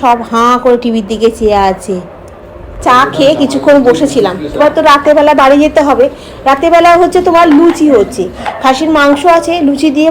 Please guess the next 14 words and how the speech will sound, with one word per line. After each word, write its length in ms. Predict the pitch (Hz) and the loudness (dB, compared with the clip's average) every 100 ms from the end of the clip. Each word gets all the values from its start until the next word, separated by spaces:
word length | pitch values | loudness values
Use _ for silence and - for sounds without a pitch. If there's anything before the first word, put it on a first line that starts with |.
| 294 | 2
মাংস 220 | 269 269 311 302 | 0 0 -2 -2
খুব 100 | 320 285 | -4 0
ভালো 160 | 302 320 | 0 2
লাগে। 220 | 320 269 277 - - - | 2 2 0 -6 -10 0
আর 60 | 262 262 | 0 2
বুলুর 240 | 302 330 330 | 2 4 2
আবদার 240 | 277 294 320 | 2 2 4
হচ্ছে 160 | 330 330 269 | 2 0 0
লুচি 240 | 285 285 302 | 0 0 -2
দিয়ে 120 | 294 311 302 | 0 0 2
আমি 120 | 277 302 - 233 | 2 0 -2 -2
আম 100 | 277 269 254 | 0 0 0
খাবো। 200 | 185 190 - - - - - | -4 -6 -10 -14 -16 -16 -6
সকালে 340 | 240 254 294 | -4 0 2